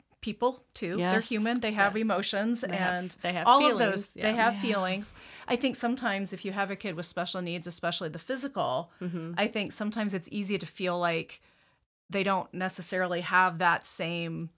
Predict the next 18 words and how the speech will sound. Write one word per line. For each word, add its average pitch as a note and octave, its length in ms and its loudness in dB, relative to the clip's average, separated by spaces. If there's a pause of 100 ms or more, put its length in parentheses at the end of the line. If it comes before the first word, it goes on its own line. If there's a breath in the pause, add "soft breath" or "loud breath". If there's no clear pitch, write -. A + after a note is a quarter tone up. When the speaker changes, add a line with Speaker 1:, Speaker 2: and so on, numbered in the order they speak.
(360)
Speaker 1:
emotional F3+ 520 0
Speaker 3:
Capacity, G#3 720 -2
Speaker 1:
capacity. - 20 0
Speaker 3:
right. B3+ 140 -2
Speaker 2:
Mm. F#3+ 380 -2 (160)
Speaker 1:
And A3+ 80 4
I A3+ 60 4
feel A#3 160 4
like A3 120 2
that's G#3+ 200 -2
what G3+ 140 -4
you G#3 120 -6
ran D#3+ 180 -2
up C#3 140 -2
across - 580 -8
Speaker 3:
I D4+ 80 4
th-, - 160 -6
yeah, G#3 340 0